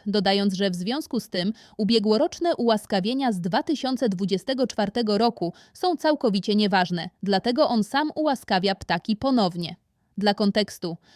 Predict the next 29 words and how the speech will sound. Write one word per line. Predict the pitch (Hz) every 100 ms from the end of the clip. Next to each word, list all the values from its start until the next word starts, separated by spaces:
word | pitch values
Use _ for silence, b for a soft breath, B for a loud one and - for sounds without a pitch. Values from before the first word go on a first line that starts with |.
| b
w | _
październiku | 208 196 165 190 233 285 - - b
republikanie | 240 262 302 269 269 320 339 277
w |
Izbie | 233 247 220 220
Reprezentantów | 202 208 185 185 220 233 254 254 - _ -
wezwali | 311 247 294 285
Departament | 226 220 202 226 233 220
Sprawiedliwości | - 208 196 196 190 196 214 - 208
U | 190
S | 180 -
A | 214 240 B B
do | 208 220
zbadania | 185 208 214 330 302
korzystania | - 214 208 - 240 240 220
przez | - 196 170
Joe | 226
Bidena | 202 196 185 214 208 190
z | -
autopenów, | 302 302 294 285 269 208 190 - B B
o | 214
których | - 214 202
Trump | - 214 202 - 208
wielokrotnie | 214 208 208 226 - 214
wspominał | - 214 202 269 247 214 -
od | 196
momentu | 202 202 214 208 214
objęcia | 202 202 196 196 185
urzędu. | 190 180 165 170